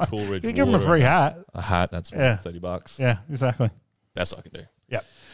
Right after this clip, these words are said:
Speaker 1: Yeah, so anyway, we're just gonna end it there. Um, we hit about the half hour mark, just talking shit on a Monday.
Speaker 2: <laughs>
Speaker 1: Good stuff. Good stuff, good stuff. Um, so, guys, thanks for the support on the page. We're almost hit, like, I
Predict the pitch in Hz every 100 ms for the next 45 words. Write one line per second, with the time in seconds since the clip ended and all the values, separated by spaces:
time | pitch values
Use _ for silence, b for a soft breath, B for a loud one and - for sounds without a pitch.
0 | B 110 101 87 98 147 151 214 214 -
1 | - 165 196 214 156 147 104 139 135 185
2 | 151 135 139 139 151 127 117 110 127 131
3 | 135 123 123 135 - 117 - 139 131 120
4 | 151 156 123 120 127 117 127 - 104 175
5 | 180 147 151 - - _ 180 175 156 -
6 | 147 123 95 - _ _ - 120 127 120
7 | - 131 123 _ _ _ - 160 156 -
8 | - - 180 - 170 160 151 131 B B
9 | B B - 135 127 - 160 123 - 131
10 | 127 123 127 - 117 110 98